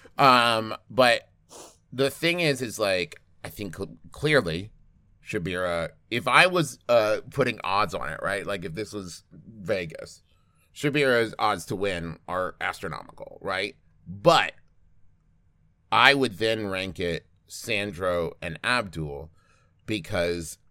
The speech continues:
you always get this chance when someone is in the bottom two and they know it and they do that thing where they go to the contestant and like, "Hey,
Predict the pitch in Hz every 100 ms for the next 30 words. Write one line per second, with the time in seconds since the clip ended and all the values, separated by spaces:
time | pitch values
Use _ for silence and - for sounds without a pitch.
0 | _ _ _ _ _ _ - 110 - 127
1 | 147 170 165 127 143 - 110 104 - -
2 | 127 98 82 - 101 90 - 110 104 104
3 | 101 95 82 87 82 80 87 80 76 73
4 | 76 78 82 95 - - 95 85 80 85
5 | 82 - - 92 92 92 85 90 85 -
6 | 98 101 98 - 101 101 85 98 101 98
7 | 104 95 82 78 _ _ - 104 76